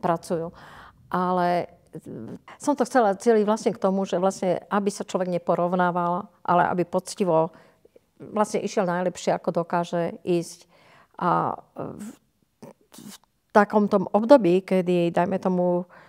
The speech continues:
ja neviem, vás niekto podrazí alebo tak, tak si kladiete otázky, že teda, dobre, tak ako s-,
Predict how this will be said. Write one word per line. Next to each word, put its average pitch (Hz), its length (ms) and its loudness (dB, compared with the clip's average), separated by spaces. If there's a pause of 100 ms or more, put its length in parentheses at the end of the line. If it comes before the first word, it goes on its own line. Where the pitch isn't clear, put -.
(340)
ja 170 120 4
neviem, 170 280 2
vás 160 240 -4
niekto 160 320 -6
podrazí 196 560 0
alebo 180 240 -4
tak, 175 240 -10
tak 180 120 -10
si 185 120 -4
kladiete 175 400 -4
otázky, 180 560 -4
že 180 160 -8
teda, 180 360 -2 (760)
dobre, 190 600 4
tak 180 200 0
ako 170 400 0
s-, - 640 -20